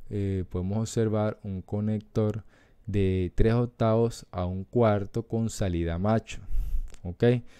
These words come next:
Y ahí le estoy colocando lo que es el racor que lleva normalmente el tubo de cobre. Aquí en ambos casos lo que voy a hacer es hacerle reborde,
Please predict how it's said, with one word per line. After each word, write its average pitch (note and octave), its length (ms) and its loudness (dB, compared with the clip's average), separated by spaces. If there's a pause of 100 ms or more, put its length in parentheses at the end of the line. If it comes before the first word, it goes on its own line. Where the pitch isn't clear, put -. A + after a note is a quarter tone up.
(300)
Y A#2 240 -2
ahí F2+ 180 0
le F2+ 120 0
estoy G2+ 340 -2
colocando G#2 680 -2
lo F#2 140 -4
que F2 120 -6
es E2+ 80 -4
el F2 120 -2
racor G#2 600 -2 (400)
que A2+ 160 2
lleva G2+ 240 4
normalmente G2 960 0
el F#2 140 -2
tubo D#2 320 -6
de F2 100 -4
cobre. G2+ 560 -2
Aquí F2+ 580 -6
en G2 160 -8
ambos F#2 360 -6
casos G#2 580 -4 (380)
lo G2 160 -8
que F#2+ 80 -6
voy F2+ 160 -2
a F#2+ 60 0
hacer A2 280 2
es F#2 120 -2
hacerle F2+ 460 -2
reborde, A#2 680 -2